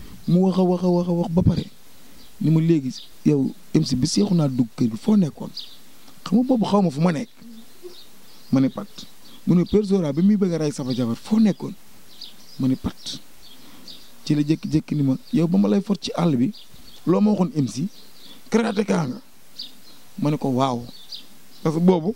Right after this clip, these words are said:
mënatuma mime quoi. Ma ne ko waaw, mu ni ma, M C yow léegi karaté gi nga jàng fu ma lay feeñ? Ma ne ko monsieur, man karaté kaa laa woon. Comprendre? Man,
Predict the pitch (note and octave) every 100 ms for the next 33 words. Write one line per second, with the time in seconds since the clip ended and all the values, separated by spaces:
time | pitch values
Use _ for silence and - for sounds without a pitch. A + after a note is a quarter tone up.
0 | - G#3 D4+ D#4 B3 G#3 A3 D4 - A#3+
1 | C#3+ A#2+ - - - - - - - E3
2 | D#3+ D3+ D3 C#3+ D3+ F3+ F#3 D3+ - -
3 | - - - - - - G#3 A3 G3+ F#3+
4 | F3+ G3 F3+ - A3+ A#3 A3 G3 G3+ F3+
5 | F3 D#3+ D3+ A3+ A#3+ G#3 E3 D3 - -
6 | - - - - - - - D3+ - C#3+
7 | D#3+ - - - - - - - - -
8 | - - - C3+ B2+ D#3+ - - - -
9 | - - - - D#3 D#3+ - - D3+ C#3+
10 | C3+ A#2+ A2 - - - - - - E3
11 | F3+ D3 A2 - - - - - - -
12 | - C3+